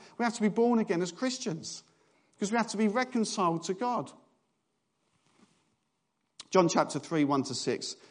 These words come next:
talking about Nicodemus. He comes at night time, a little bit crafty. He comes at night time. He doesn't want his colleagues to see him 'cause he's got questions. Now, there was a Pharisee, a man named Nicodemus, who was a member of the Jewish ruling council. You'd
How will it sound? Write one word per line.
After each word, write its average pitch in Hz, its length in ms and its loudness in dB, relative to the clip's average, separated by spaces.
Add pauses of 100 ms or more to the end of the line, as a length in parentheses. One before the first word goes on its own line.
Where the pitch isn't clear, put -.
talking 143 240 -2
about 127 140 0
Nicodemus. 123 560 -2
He 117 80 -8
comes 120 240 -6
at 104 60 -10
night 117 260 -8
time, 92 280 -14
a - 20 -12
little 98 160 -12
bit - 100 -16
crafty. 98 460 -18 (460)
He - 120 -20
comes 113 180 -10
at 104 60 -8
night 107 240 -8
time. 98 140 -10
He - 20 -18
doesn't 113 180 -8
want 107 160 -6
his - 80 -18
colleagues 110 360 -8
to 101 100 -14
see 120 220 -8
him 101 80 -6
'cause - 100 -16
he's 107 80 -12
got - 140 -12
questions. - 680 -16 (800)
Now, 120 80 0
there 127 80 4
was 127 80 2
a 131 60 2
Pharisee, 147 520 2
a 117 60 2
man 131 320 4
named 123 220 2
Nicodemus, 127 580 -2
who 131 80 0
was 117 100 0
a 117 60 0
member 151 320 2
of 131 80 -2
the 127 80 -2
Jewish 147 440 -2 (280)
ruling 131 320 2
council. 113 520 -8
You'd 101 220 -8